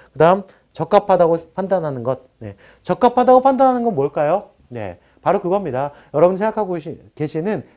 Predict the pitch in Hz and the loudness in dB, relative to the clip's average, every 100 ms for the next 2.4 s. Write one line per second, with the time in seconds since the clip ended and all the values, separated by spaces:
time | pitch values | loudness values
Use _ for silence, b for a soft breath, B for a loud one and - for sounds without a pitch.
0 | b - 156 175 208 104 92 147 143 - | b -10 -6 -2 -2 -2 -2 -6 -6 -12
1 | 117 - 151 180 117 135 185 170 127 - | -20 -14 -10 -8 -8 -6 -6 -6 -8 -12
2 | - 82 - | -18 -18 -20